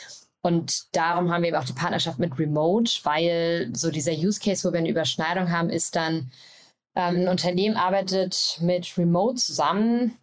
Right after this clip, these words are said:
in einem Land, wo sie selber keine Entity haben. Dann wird dieser Mitarbeiter da eben über Remote eingestellt. Und wenn der Mitarbeiter aber selber nicht aus dem Land kommt, das heißt nicht automatisch eine Arbeitsgenehmigung hat, dann kümmern wir uns quasi um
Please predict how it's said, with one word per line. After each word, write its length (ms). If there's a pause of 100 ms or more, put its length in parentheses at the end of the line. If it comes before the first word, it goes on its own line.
(100)
in 180
einem 220
Land, 340
wo 80
sie 100
selber 260
keine 260
Entity 420
haben. 540
Dann 220
wird 160
dieser 180
Mitarbeiter 640
da 240
eben 220
über 240
Remote 340
eingestellt. 720 (420)
Und 140
wenn 80
der 80
Mitarbeiter 460
aber 100
selber 300
nicht 120
aus 100
dem 120
Land 220
kommt, 460
das 180
heißt 400
nicht 200
automatisch 480
eine 100
Arbeitsgenehmigung 600
hat, 240 (380)
dann 180
kümmern 400
wir 180
uns 160
quasi 340
um 420